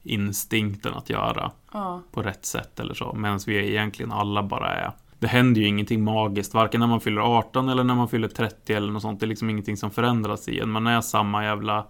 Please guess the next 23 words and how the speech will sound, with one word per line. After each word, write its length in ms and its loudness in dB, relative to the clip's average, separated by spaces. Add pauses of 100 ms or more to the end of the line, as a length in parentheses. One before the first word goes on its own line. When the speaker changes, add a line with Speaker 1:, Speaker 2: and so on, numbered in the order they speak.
Speaker 1:
eh, 640 -4
förvirrad, 800 0
eh, 600 0
människa 800 -2
som 120 -2
man 120 -2
alltid 360 0
har 60 2
varit. 360 -2
Men, 420 -2
men 320 -4
på 100 -6
något 200 -2
sätt 140 -2
tycker 220 -4
jag 60 0
att 80 -4
det 60 -6
handlar 360 2
om 140 -4
just 200 -10
det 60 -6
här. 180 -6